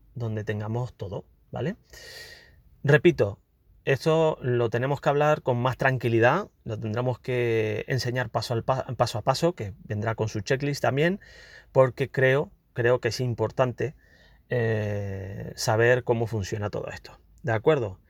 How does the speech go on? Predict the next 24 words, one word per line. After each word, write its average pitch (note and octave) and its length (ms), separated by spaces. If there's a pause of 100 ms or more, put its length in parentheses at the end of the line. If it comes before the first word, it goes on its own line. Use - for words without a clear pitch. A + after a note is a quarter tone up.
(760)
Pues D#3+ 160
nada, G3 280 (260)
eh, C3 600
ya C3 100
sabes, G3 440 (100)
eh, A#2 640 (360)
puedes B2+ 320
contactar B2 420
conmigo A#2+ 400
si A#2 120
quieres, D3+ 400 (180)
eh, A2+ 640
te B2 140
dejo D#3+ 220
mi D#3+ 100
correo C3+ 280
personal, B2+ 420
aunque B2+ 220
tenemos C3+ 400
un C#3 220
correo B2+ 300
en A#2 80
Ninja B2 300
Press, D#3 420